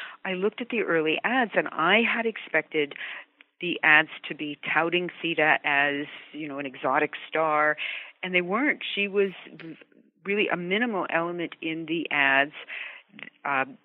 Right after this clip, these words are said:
in those first ads before the movie came out, you know, and initially when it came, when it, when it first did come out, with, which was in January nineteen fifteen, the,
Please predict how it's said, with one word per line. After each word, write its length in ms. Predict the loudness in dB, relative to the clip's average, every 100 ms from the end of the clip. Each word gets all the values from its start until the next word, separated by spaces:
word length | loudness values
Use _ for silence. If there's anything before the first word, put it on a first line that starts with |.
| -20 -20 _
in 240 | -6 -4 -2
those 220 | -2 -4 -4
first 320 | 2 2 0 0
ads 240 | 2 2 0 -6
before 640 | -6 -4 -2 4 4 4 0 -6
the 80 | -4
movie 460 | -2 -2 -2 -4 -6
came 340 | -8 -4 -2 2
out, 380 | 2 2 -2 -6
you 160 | -10 -10
know, 80 | -12 -18 -20 -20 -8
and 360 | -2 0 0 -4 -10 -12 -16 -20 -20 -20 _ _ _ -10
initially 460 | -2 0 2 0 -2
when 180 | 4
it 160 | 4 2
came, 240 | -4 -8 -8
when 200 | -8 -6
it, 120 | -6
when 160 | -4 -4
it 60 | -4
first 180 | -2
did 160 | 2 2
come 180 | 0 -4
out, 120 | -6
with, 80 | -10 -10 -10 -10
which 160 | -12 -8
was 80 | -8 -8
in 160 | -8 0
January 360 | 0 0 -2 -8
nineteen 380 | -8 -8 -10 -4
fifteen, 360 | -4 2 0 2 -2 -4 -4 -6 2
the, 380 | 4 4 2